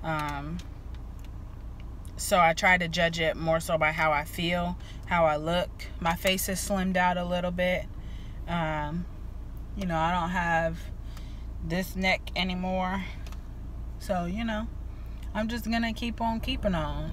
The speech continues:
Um, and that's about it. So if you have any questions about what I'm doing, or,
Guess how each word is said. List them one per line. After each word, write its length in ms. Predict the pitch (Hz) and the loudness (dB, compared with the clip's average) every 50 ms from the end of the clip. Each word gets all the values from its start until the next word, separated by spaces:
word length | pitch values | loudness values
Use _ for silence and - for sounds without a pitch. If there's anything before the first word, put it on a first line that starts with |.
| - - 165 | -4 -4 -2
Um, 600 | 170 170 170 170 170 170 175 175 175 180 180 180 - - - - - - - - - - - - - - - - - - - - - - - - - - - - - - - - - - - - - - - - | -2 0 0 0 0 0 0 0 0 0 -2 -2 -2 -4 -6 -4 -6 -6 -4 -4 -4 -4 -4 -4 -4 -4 -4 -4 -4 -4 -4 -6 -6 -6 -8 -10 -10 -10 -10 -8 -8 -8 -10 -10 -10 -10 -10 -10 -10 -8 -8 -6
and 460 | 185 180 180 175 170 170 165 170 170 170 - - - - - - - - | -4 -4 -2 -2 -2 -4 -4 -4 -4 -6 -6 -8 -8 -8 -8 -8 -8 -6
that's 240 | - 175 175 180 - | -4 -4 -4 -4 -6
about 260 | 208 196 220 226 220 | -4 -4 -4 -4 -4
it. 240 | 226 240 247 240 - - - - - - - - - - - - - - - - - - - - - - - - - - | -4 -4 -6 -6 -6 -8 -8 -10 -10 -8 -8 -8 -8 -8 -10 -10 -10 -10 -8 -6 -4 -4 -4 -4 -8 -10 -10 -10 -10 -10
So 180 | - - - 214 | -4 6 6 8
if 100 | 208 - | 8 6
you 100 | 233 220 | 4 6
have 220 | 220 247 226 220 | 8 8 8 8
any 140 | 226 226 220 | 4 -2 -2
questions 640 | 208 - - 240 226 233 - - - 240 240 220 233 | -2 0 2 2 2 2 0 -2 -2 -2 0 0 0
about 320 | 208 202 208 202 185 165 | 2 4 4 4 4 4
what 180 | 180 190 185 180 | 2 4 4 6
I'm 240 | 175 175 180 180 | 4 4 2 2
doing, 720 | 175 180 202 220 233 240 240 240 240 240 240 240 240 240 - - - - - - - - - - | 2 4 4 4 4 4 2 2 2 2 2 0 0 -2 -4 -6 -8 -8 -8 -8 -8 -8 -4 -2
or, 920 | - 185 185 180 180 180 175 175 175 175 170 165 165 165 170 170 180 185 | 0 0 2 2 2 4 4 4 4 4 4 4 4 2 0 -2 -4 -6